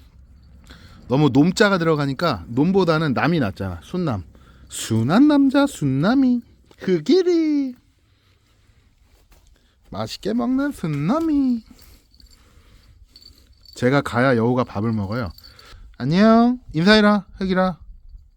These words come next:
흑일이 순남이 인사해. 이거, 이거 여기 쏟은 거는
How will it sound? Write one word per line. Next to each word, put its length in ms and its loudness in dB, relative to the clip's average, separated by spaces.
흑일이 300 2
순남이 320 2
인사해. 400 0
이거, 260 4
이거 240 2
여기 200 2
쏟은 260 0
거는 520 -2